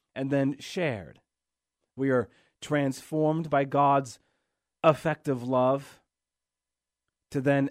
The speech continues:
enter into what that love looks like in concrete acts as we seek to affect others in how we love. To love is to will the good of the other for the sake of other, expecting nothing in return.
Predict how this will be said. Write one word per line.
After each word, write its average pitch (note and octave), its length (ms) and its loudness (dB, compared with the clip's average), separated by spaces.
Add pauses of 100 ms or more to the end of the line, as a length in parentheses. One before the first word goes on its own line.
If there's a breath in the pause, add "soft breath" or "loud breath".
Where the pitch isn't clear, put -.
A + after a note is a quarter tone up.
enter D3 300 0
into F3 520 0
what C#3 240 2
that C3+ 180 -2
love C3+ 260 2
looks C3+ 340 -4
like C3 340 -2
in C#3 180 -2
concrete C#3 580 -4
acts - 680 -6 (640)
as B2+ 140 -2
we B2 120 -2
seek C#3 320 -6
to B2+ 220 -4 (220 soft breath)
affect C#3+ 480 -6
others C3+ 360 0
in C3+ 160 -8
how D3+ 220 -2
we C3 160 -2
love. G2 320 -6
To D3 120 -2
love D#3+ 320 6
is D#3 120 -2
to D3+ 100 -8
will D3+ 180 2
the C#3+ 80 -4
good D3 180 -4
of C#3+ 60 -6
the C#3+ 120 -2
other D3 140 -2
for C#3 100 -8
the C3 80 -10
sake D3 240 -6
of C3+ 120 -2
other, F#3 340 2 (680)
expecting D3+ 580 -2
nothing F#3 320 4
in F3 120 0
return. D#3 520 0